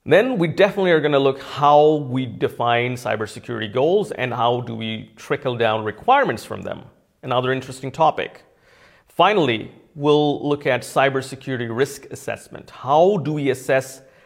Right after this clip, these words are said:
risks in cybersecurity? The standard goes beyond these topics. Like I said, I cherry-picked them,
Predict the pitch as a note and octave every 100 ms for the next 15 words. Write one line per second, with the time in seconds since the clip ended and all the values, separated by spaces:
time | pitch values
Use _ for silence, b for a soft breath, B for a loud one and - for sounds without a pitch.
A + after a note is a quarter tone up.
0 | b A#2+ B2 F3+ - - - - - _
1 | _ _ _ _ C#3+ C#3+ C3+ - B2 A2+
2 | - - - C#2 - _ _ C3 D3 C#3
3 | C3 - A3+ A3+ E3 F3 C3 D3 D3+ E3
4 | G3 D#3+ F3+ F#3+ D#3+ - - _ F3+ G3+
5 | B3 - B2+ A#2+ - A2+ G#2 - D#3 D#3+
6 | F#3+ - A3+ B3